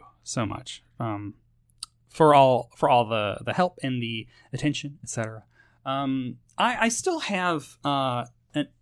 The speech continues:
excerpt, like, interview with Jackie Cox and Mike Kelton. When, when they did their Genie episode last, uh, fall, I, I did a whole thing where I told them all about Hayden's life and got their reactions to it. And I cut it from the episode because it's more for the book than the episode.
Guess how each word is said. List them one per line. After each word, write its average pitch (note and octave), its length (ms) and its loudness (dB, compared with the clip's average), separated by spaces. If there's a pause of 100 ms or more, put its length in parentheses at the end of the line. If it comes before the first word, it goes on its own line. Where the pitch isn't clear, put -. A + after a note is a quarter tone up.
(100)
excerpt, F#3 480 0
like, D3 240 0
interview D3+ 340 0
with B2 360 -2 (580)
Jackie D#3 300 0
Cox - 340 0
and C#3 100 2
Mike B2 160 2
Kelton. A#2 540 0
When, C3+ 340 2
when D3 120 6
they F3 100 8
did F3+ 160 6
their D#3+ 80 8
Genie C#3 340 2
episode B2+ 380 -2
last, A#2 440 -2
uh, A2 200 0
fall, A2 720 4
I, A2+ 260 0
I A#2 100 -2
did A#2+ 160 0
a G#2+ 60 0
whole A2+ 440 0
thing A#2+ 220 -4
where G#2 100 0
I G#2 40 0
told B2 320 -4
them A2 140 -2
all G#2 140 0
about G2+ 260 -2
Hayden's G#2 380 -8
life A2 240 -2
and A#2 80 -6
got - 160 -6
their A2 100 -8
reactions A2+ 540 -2
to - 160 -4
it. G#2+ 40 -4
And A2 100 -8
I A2 120 -6 (120)
cut A3+ 140 6
it G3 80 -4
from D3+ 140 -2
the C3 100 -2
episode A#2+ 460 -4
because B2+ 240 -6
it's - 140 -14
more C3+ 120 -2
for B2 120 -8
the G#2 80 -10
book C#3 300 -4
than A2+ 120 -10
the A2 100 -10
episode. C4 460 -4